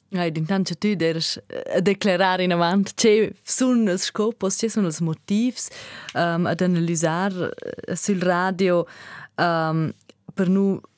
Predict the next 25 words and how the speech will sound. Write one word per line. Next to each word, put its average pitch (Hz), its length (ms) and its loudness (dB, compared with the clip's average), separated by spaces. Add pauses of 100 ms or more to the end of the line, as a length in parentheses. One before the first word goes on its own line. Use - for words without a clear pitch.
(160)
Milena, 185 300 0
vi 165 100 -2
voler 165 200 -2
continuare 156 520 -2
a 220 40 0
lavur, 262 460 -2
in 165 140 0
avant 170 380 0
ir 226 280 0
per 196 140 -2
reacziuns, 190 760 0
o 185 140 4
se - 180 -2
so 165 200 -2
der 185 140 -2
so, 247 300 -2
da 180 120 0
va 156 160 -2
uscire 165 260 -2
una 156 80 -4
lezione 156 420 -6
de 156 80 -8
surpresa, 165 720 -2
e 160 80 0
allora, 202 260 0